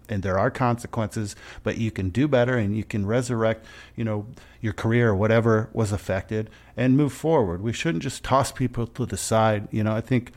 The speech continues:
maybe rehabilitate's a, a strong word, but, you know, we, we should try to help them improve,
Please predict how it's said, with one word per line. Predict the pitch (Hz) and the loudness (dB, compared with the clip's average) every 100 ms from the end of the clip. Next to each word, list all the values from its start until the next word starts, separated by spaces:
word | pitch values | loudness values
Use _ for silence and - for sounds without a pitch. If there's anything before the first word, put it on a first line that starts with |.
| - - - - | -20 -20 -16 -4
maybe | 123 107 | -2 0
rehabilitate's | 90 117 82 98 104 95 95 90 | 2 2 2 2 0 0 -4 -4
a, | 78 55 - - | -6 -10 -14 -10
a | |
strong | - 113 98 85 | -6 -2 -2 -2
word, | 92 92 | -4 -4
but, | 90 - - - | -6 -10 -18 -10
you | 107 | -10
know, | - - - - _ | -10 -18 -20 -20 _
we, | 143 165 | -4 0
we | 131 | -2
should | 135 | 0
try | - 135 | 2 0
to | |
help | 107 - 135 120 | 2 2 0 2
them | 123 117 | 4 4
improve, | 104 - - 123 110 87 90 | 2 -2 0 2 2 0 -10